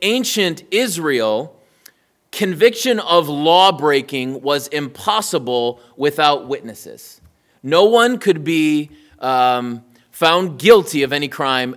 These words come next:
unless there were witnesses that would testify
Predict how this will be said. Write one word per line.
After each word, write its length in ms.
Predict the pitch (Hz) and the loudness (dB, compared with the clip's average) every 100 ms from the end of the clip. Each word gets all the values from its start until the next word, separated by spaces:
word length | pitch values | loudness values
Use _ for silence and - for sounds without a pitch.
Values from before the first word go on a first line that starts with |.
| 131 | -6
unless 400 | 135 143 143 - | -2 0 -2 -2
there 240 | 135 131 | -2 0
were 240 | 120 120 | -2 -4
witnesses 840 | 107 135 151 147 - 107 95 95 - _ | 0 0 0 -2 -10 -10 -10 -12 -18 _
that 140 | 139 135 | -6 -4
would 180 | 131 | -4
testify 840 | - - 190 - 135 - 107 95 | -4 -2 -2 -2 -10 -6 -6 -6